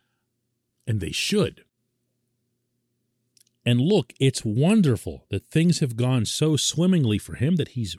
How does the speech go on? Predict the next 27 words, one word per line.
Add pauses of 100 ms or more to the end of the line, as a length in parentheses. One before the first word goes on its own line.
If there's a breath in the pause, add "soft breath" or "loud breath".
(140)
richly
deserved
being
an
N
H
L
All-Star. (1500)
He
is,
even
with
the (200 loud breath)
<laughs>
little
bit
of
a
beating
that
his
stats
took (840)
in
L
A, (920)
still